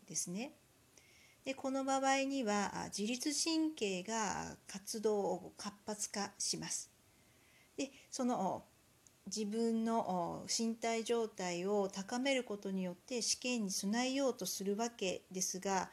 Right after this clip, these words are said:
その、お、恒常性の崩れ、普段一定の調子を保っているのに、それが崩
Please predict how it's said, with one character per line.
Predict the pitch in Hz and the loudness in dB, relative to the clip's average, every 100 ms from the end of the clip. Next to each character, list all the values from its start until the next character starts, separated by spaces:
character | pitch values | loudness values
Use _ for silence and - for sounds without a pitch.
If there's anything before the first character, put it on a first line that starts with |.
| - - - | -12 -20 -6
そ | - 254 | -2 2
の、 | 240 185 180 170 | 2 2 0 -2
お、 | 165 | -6
恒 | - 240 277 | -2 0 0
常 | 294 294 | 0 0
性 | - 285 277 | 2 2 2
の | 262 254 247 | 0 -2 -4
崩 | - 208 254 | -8 -6 0
れ、 | 254 247 - | 2 2 -4
普 | - 285 | -10 -2
段 | 247 233 233 | 2 2 -2
一 | 226 - _ | -6 -10 _
定 | 233 226 | -2 -2
の | 226 262 226 - _ _ _ _ _ _ - | 0 0 -2 -4 _ _ _ _ _ _ -20
調 | - 214 208 | -8 -6 -4
子 | 226 | -4
を | 220 | -4
保 | 214 208 233 | -4 -4 -4
っ | |
て | 247 - 214 | -6 -6 -2
い | 202 | 0
る | 196 | 0
の | 190 | -2
に、 | 190 | 0
そ | 180 226 | 2 2
れ | 226 | 0
が | 214 | -2
崩 | 214 240 254 | -4 -8 -4